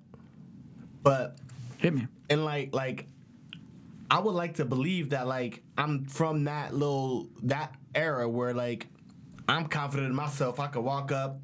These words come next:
Speaker 1: even to this day, walk up to a, you know, somebody that I think is cute and have a conversation with this woman.
Speaker 2: Mm-hmm.
Speaker 1: Like, a real conversation. "How you doing? My name is. How are you? What do you do for work? How many, you know," and just follow that rabbit hole to wherever it may lead.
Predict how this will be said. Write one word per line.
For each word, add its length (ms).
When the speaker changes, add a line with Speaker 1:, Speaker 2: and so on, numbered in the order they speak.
Speaker 1:
even 200
to 60
this 120
day, 140
walk 240
up 120
to 200
a, 60
you 140
know, 200
somebody 340
that 180
I 40
think 160
is 140
cute 220
and 120
have 160
a 40
conversation 520
with 120
this 140
woman. 220
Speaker 2:
Mm-hmm. 300
Speaker 1:
Like, 160
a 60
real 200
conversation. 500
"How 100
you 100
doing? 160
My 100
name 220
is. 280
How 240
are 120
you? 140
What 120
do 60
you 80
do 100
for 120
work? 260
How 140
many, 180
you 760
know," 340
and 100
just 240
follow 280
that 200
rabbit 260
hole 220
to 100
wherever 340
it 40
may 220
lead. 320